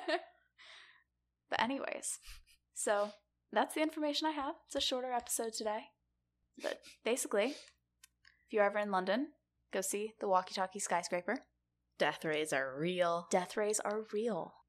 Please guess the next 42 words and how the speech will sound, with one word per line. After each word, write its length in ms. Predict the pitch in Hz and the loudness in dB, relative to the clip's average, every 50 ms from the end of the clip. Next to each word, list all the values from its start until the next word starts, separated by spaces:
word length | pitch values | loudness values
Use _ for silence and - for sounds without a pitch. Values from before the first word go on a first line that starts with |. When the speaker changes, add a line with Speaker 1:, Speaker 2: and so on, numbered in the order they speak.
| _ _ _ | _ _ _
Speaker 2:
Now, 100 | 214 214 | 0 2
how 200 | 214 - 254 262 285 | 4 8 6 8 8
do 40 | 330 | 8
we 140 | 330 320 302 | 8 8 6
make 240 | 262 240 226 226 - | 6 4 2 0 -2
them 140 | 185 165 | -4 -4
compact 800 | 156 - 165 147 160 - - 220 269 392 415 - - - - - _ _ _ _ _ _ _ _ _ _ - | -2 -2 -4 -4 -4 0 0 2 2 0 -2 -6 -14 -18 -18 -20 _ _ _ _ _ _ _ _ _ _ -2
Speaker 1:
Mm. 180 | 202 196 190 | 0 0 0
Speaker 2:
so 260 | 185 180 170 202 185 180 | -2 0 4 4 6 6
that 300 | 175 170 165 165 - - _ _ _ - | 6 4 4 2 0 -8 _ _ _ -8
we 120 | 190 170 | -8 -6
can 360 | 165 180 160 160 165 170 160 - _ _ _ _ _ _ _ _ - | -4 -4 -6 -4 -6 -8 -10 -10 _ _ _ _ _ _ _ _ -12
s-, 200 | - - - - _ _ _ - | -12 -12 -12 -14 _ _ _ -6
have 200 | 190 190 185 - | -4 -2 -2 -2
them 120 | 190 180 | -4 -6
for 140 | 170 - 156 | -2 -4 -4
commercial 540 | - - 175 170 208 311 415 - - 208 180 | -4 -2 -4 0 2 2 2 2 0 -2 -2
use? 280 | 165 160 156 147 180 | -2 -2 -6 -4 -2
Speaker 1:
Well, 120 | 226 233 240 | 4 4 4
I 20 | 240 | 4
think 200 | 240 349 381 - | 4 2 2 2
Archimedes 540 | 233 247 - 220 208 202 262 320 254 151 - | 0 0 2 0 2 4 4 4 2 2 2
had 120 | 165 175 | 2 2
the 80 | 170 175 | 4 4
right 140 | 175 175 175 | 4 4 4
ab-, 160 | - 180 - - | 2 0 0 2
idea 240 | 185 190 - 175 170 | 0 2 2 2 0
about 240 | 160 - - 82 - | 2 2 0 0 4
that. 380 | - 269 302 - - 117 - - - - _ _ _ _ _ _ _ - - - - - _ _ | 4 6 6 6 4 2 0 -4 -8 -20 _ _ _ _ _ _ _ -18 -18 -18 -18 -20 _ _
Speaker 2:
Just 220 | - 196 190 - - | -6 -4 -4 0 0
get 160 | 196 185 - | 0 0 2
some 160 | - 185 175 165 | -2 -4 -4 -4
polished 640 | - - 175 185 185 180 180 - - - - - - _ _ _ _ _ _ _ _ _ _ _ _ _ _ _ _ _ _ - | -2 0 2 2 2 2 2 -2 -4 -6 -8 -12 -12 _ _ _ _ _ _ _ _ _ _ _ _ _ _ _ _ _ _ 2
Speaker 1:
Polished 320 | - 196 196 190 196 - | 4 6 6 6 6 4
shields. 320 | - 202 190 180 175 175 | 4 6 8 8 8 8
Speaker 2:
Shields, 380 | - 233 226 208 190 190 - - - | 6 6 6 6 6 4 0 -4 0
thank 180 | 240 220 214 202 | 0 0 2 4
Speaker 1:
Mm-hmm. 180 | 202 190 190 190 | 4 4 4 2
Speaker 2:
you. 60 | 202 233 - | 0 0 0
<laughs> 120 | - - - | -2 6 6
I 40 | 453 466 - - - | 6 6 6 0 0
think 140 | 403 427 | 0 0